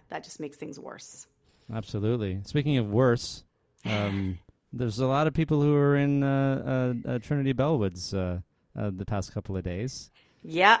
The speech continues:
Speaker 1: uh, yesterday in particular, like, we're recording this on a Sunday, so this is, we're talking about Saturday, uh, May twenty-third. Trinity Bellwoods,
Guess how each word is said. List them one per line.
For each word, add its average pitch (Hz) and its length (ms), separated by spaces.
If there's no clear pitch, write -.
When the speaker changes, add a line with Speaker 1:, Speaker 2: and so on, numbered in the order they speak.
Speaker 1:
uh, 170 360
yesterday 208 520
in 196 100
particular, 214 600
like, 170 140
we're 175 240
recording 175 520
this 175 140
on 160 120
a 151 60
Sunday, 185 560
so 208 140
this 170 200
is, 165 120
we're 165 60
talking 175 300
about 160 180
Saturday, 165 680
uh, 147 260
May 170 140
twenty-third. 165 720
Trinity 202 320
Bellwoods, 185 600